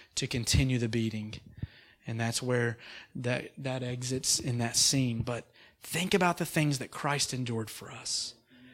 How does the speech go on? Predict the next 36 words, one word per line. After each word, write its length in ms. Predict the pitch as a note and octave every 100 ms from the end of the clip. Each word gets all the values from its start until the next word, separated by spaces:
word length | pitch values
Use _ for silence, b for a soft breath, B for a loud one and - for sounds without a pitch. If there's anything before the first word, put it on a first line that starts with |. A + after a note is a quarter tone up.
| b b b b b -
Because 520 | - - C#3+ D3 D3
of 80 | C#3+
his 240 | A2+ D3+
very 320 | C3 D3 C#3+ C3+
nature, 680 | A#2+ C3+ D3+ D3 - - - _ _ _ _ _ _
he 240 | C3+ B2+
endured 400 | A2+ A2+ A2+ A2
for 220 | - G#2+
us. 460 | - - - - - _ _ _ _ -
And 100 | B2+
the 80 | B2
religious 640 | C3 C3 D3+ E3+ G3 F#3+
misunderstandings 1200 | F#3 - F3+ E3+ - F3+ E3+ D#3 B2 G#2+ A2 - - B B B B B
that 160 | C#3 -
he 300 | - D3 D#3
would 300 | C#3+ C3 A#2
still 420 | - D3+ C3+ A#2+
come 320 | - C#3 C3+
to 80 | B2+
bear 400 | A#2 B2 A2+ A2 B B
the 100 | C#3+
fulfillment 600 | C3 B2+ - D3 C3+ B2+
of 80 | A#2
all 220 | A2+ A2+
of 100 | A#2+
God's 240 | A#2 A2 -
promises. 920 | - A2 A2 G#2+ - F#2+ A#2+ - - _ _ _ _ _ _ _ _ _ -
And 140 | C3+
while 200 | C#3+ D3+
it 60 | D3+
was 140 | D3
certainly 360 | - F3 D#3+ D3+
all 140 | D3
in 100 | C#3
God's 280 | C3 C3 B2+
plan, 500 | - C#3 C3 A#2 G#2